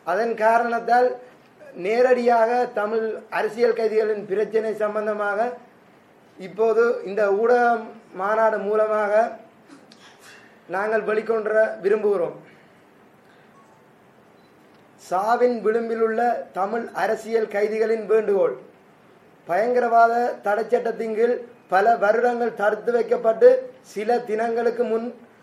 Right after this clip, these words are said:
பிணையில் விடுதலை செய்யப்பட்ட தமிழ் அரசியல் கைதி என்ற வகையில் தற்போது சாகும் வரை உண்ணாவிரத போராட்டத்தை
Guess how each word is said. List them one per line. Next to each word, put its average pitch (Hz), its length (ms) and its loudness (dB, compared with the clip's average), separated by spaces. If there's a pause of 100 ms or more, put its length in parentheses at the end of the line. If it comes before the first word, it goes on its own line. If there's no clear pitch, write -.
(180)
பிணையில் 233 340 2
விடுதலை 226 380 4
செய்யப்பட்ட 226 540 -2 (480)
தமிழ் 214 340 0
அரசியல் 226 580 -2
கைதி 226 280 -2
என்ற 220 260 0
வகையில் 208 480 2 (640)
தற்போது 220 500 2 (380)
சாகும் 226 520 0
வரை 233 260 2 (360)
உண்ணாவிரத 240 680 0 (420)
போராட்டத்தை 233 580 2